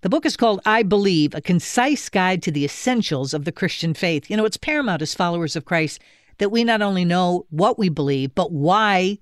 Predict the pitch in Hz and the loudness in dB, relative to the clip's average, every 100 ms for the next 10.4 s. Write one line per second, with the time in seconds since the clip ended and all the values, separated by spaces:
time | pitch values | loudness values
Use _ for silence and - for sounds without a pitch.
0 | - 170 180 196 202 139 - - - _ | -4 0 2 2 2 0 -6 -12 -20 _
1 | - - 233 - 285 247 208 202 196 - | -8 -6 -2 0 0 0 0 0 -2 2
2 | 247 185 139 139 208 226 175 117 - 226 | 2 2 -2 -4 0 2 2 0 -2 0
3 | 214 147 123 - 175 220 185 143 - 262 | 2 0 -4 -6 -4 -2 0 -2 2 2
4 | 392 381 233 208 202 - 160 151 185 233 | 2 0 -2 -2 -2 -2 -2 0 0 0
5 | - 226 208 - 208 - 147 - 170 147 | 0 -4 -4 -2 -2 0 -4 -2 -4 -2
6 | 160 160 156 - 220 - 131 - _ _ | 0 0 -2 -2 -4 -4 -8 -10 _ _
7 | _ 220 - 339 269 240 - 185 190 175 | _ -6 -2 -2 0 -2 -2 -2 -2 -4
8 | - 233 220 202 190 180 - 196 175 160 | -4 -2 0 -2 -4 -4 -4 -2 -2 -2
9 | 160 165 170 156 156 - 165 135 165 190 | -2 -2 0 0 -2 -2 -2 0 0 2
10 | 285 185 156 | 2 2 0